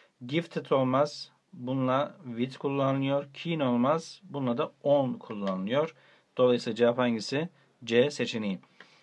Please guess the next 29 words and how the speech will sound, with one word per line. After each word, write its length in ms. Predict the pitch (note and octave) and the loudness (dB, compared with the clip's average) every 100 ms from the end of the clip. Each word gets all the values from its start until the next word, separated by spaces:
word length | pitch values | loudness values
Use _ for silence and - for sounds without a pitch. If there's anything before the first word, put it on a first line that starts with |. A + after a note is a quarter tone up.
| - - | -20 -4
Bu 280 | C#3+ D#3+ - | 0 0 0
hangi 340 | C#3+ D#3+ D#3 | 2 2 0
sıfatın 360 | C#3+ C3+ C3 C#3 | -8 -2 -2 0
hangi 260 | C#3 D3 C3 | -2 -2 0
edatla 340 | C3 C3 B2 | 0 -2 -6
kullanıldığını 640 | - C3 B2+ B2 A#2 A#2 A#2 | -6 -2 0 0 -2 -4 -4
öğrenirseniz 600 | C3 C3 A#2+ A#2+ A#2 C3 | -2 -2 -4 -6 -8 -4
zaten 320 | B2 B2 B2 | -4 -4 -6
bu 60 | |
soruları 340 | C3 A#2 G#2 B2 | -6 -4 -2 -2
hemen 220 | C3 A#2 | -2 -2
yaparsınız 640 | C3+ A2 A2 F#2+ G2 F#2+ | -4 -6 -6 -8 -10 -10
hiç 180 | A#2+ - | -10 -10
düşünmeden. 480 | G#2+ A2 G2+ F#2+ F2+ _ _ _ _ _ - | -10 -6 -4 -4 -8 _ _ _ _ _ -4
Dokuzuncu 320 | C3 C3+ F#3 | -2 2 2
soruya 200 | F#3 F3 | 6 6
bakalım. 420 | F3+ C#3+ A#2 B2 - _ _ - - | 6 4 2 0 -8 _ _ -20 -2
Öğretmenim 760 | C#3 D#3+ F3 F3 E3 C#3+ D3+ F3+ _ _ _ _ | 6 8 6 4 2 2 -2 -8 _ _ _ _
kaza 360 | - A#2 A#2 D3 | -2 0 6 6
geçirmiş 760 | D3+ D3 D#3 D3+ D3+ - - - _ _ - | 4 -2 -2 -2 -2 -4 -8 -12 _ _ -14
iki 220 | B2 C3 | -6 -2
yıl 120 | A#2+ | 0
önce 480 | A2+ G#2+ A2+ C#3 D#3 _ _ _ _ | -2 -2 0 0 -2 _ _ _ _
ve 560 | - A#2+ A#2 C#3 D#3+ - _ _ _ _ - | -16 -12 -2 2 2 0 _ _ _ _ -14
iki 280 | B2+ F3+ D#3 | -6 -2 6
bacağı 400 | C#3 B2+ B2+ C3+ | 6 6 4 4
da 80 | D#3+ | 2
ne 100 | C#3+ | 2
olmuş? 480 | C3+ G#2 - - | 2 2 -4 -10